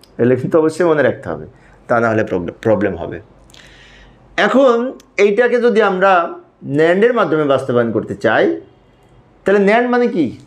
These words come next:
গুণের উপরে not, তার মানে কি আমাদের এই প্লাসটাকে গুণে পরিণত করতে হবে, তার উপরে আবার not থাকবে।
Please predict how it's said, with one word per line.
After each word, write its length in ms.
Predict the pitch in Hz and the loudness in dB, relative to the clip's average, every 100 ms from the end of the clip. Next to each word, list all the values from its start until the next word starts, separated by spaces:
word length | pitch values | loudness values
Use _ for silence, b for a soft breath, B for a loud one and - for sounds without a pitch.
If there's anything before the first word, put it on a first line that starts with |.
| 127 | -4
গুণের 280 | 156 214 254 | 2 4 2
উপরে 220 | 247 240 | 2 2
not, 340 | 214 180 180 - - _ _ _ _ _ _ b b b b b - | 2 0 -4 -10 -20 _ _ _ _ _ _ b b b b b 0
তার 140 | 226 | 0
মানে 200 | 247 254 | 0 0
কি 80 | 208 | 0
আমাদের 240 | 185 208 | 2 2
এই 60 | 214 | 2
প্লাসটাকে 540 | 208 202 208 220 185 | 2 2 2 -2 0
গুণে 300 | 175 196 240 | 2 4 4
পরিণত 340 | 214 170 147 117 | 2 0 0 -2
করতে 260 | 107 - | -4 -6
হবে, 180 | 87 90 | -6 -6
তার 240 | - 139 | -2 0
উপরে 180 | 160 160 | 0 0
আবার 140 | 160 151 | 0 2
not 200 | 135 139 | 0 -2
থাকবে। 320 | 127 92 - | -4 -6 -8